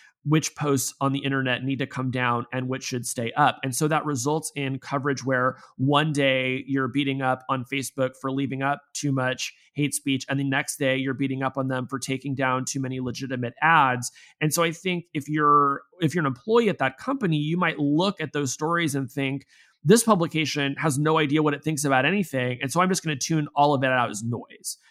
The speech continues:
Right. So that's why I, like, one of the things that I did with the, the, uh, interface last year was I just wrote a page that was basically like, "Here's how I see the world. You know, here are the things that I'm concerned about. Here are the questions I'm trying to answer."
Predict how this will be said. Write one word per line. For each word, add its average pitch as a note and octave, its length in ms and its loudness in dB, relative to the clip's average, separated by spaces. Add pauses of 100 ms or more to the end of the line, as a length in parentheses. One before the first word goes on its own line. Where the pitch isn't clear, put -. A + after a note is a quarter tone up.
(220)
Right. D3 260 4
So E3 200 4
that's - 220 0
why B3 200 4
I, F3 100 0
like, E3 240 2 (240)
one G3 160 6
of D4 80 6
the C4 60 4
things F#3 200 2
that E3 80 0
I D#3 60 4
did D3+ 160 0
with D3+ 140 -2
the, C3 180 0 (100)
the, B2+ 280 -2 (200)
uh, A#2 240 -4
interface F#3 400 -2
last C3+ 240 -4
year C#3 320 -2
was C#3 280 0
I G#3 80 -2
just D4 140 -2 (100)
wrote E3+ 280 6
a D3+ 60 -6
page C#3+ 440 -4
that C#3 80 -2
was C3+ 140 -4
basically D3 400 -4
like, C3 220 0
"Here's D4+ 220 0
how F#3 180 2
I F3+ 80 6
see G3+ 140 -2
the F3 100 0
world. C3 600 -2
You D#3 80 0
know, C#3 160 0
here C4 160 -2
are C#4+ 60 2
the B3 100 4
things E3+ 220 0
that D#3+ 100 -2
I'm C3+ 200 0
concerned C3+ 360 -6
about. C3 220 0
Here A#3+ 100 0
are A3+ 60 6
the E3 100 -2
questions D3+ 460 -4
I'm C3 100 -4
trying C#3 300 -4
to B2+ 180 -12
answer." A#2 480 -6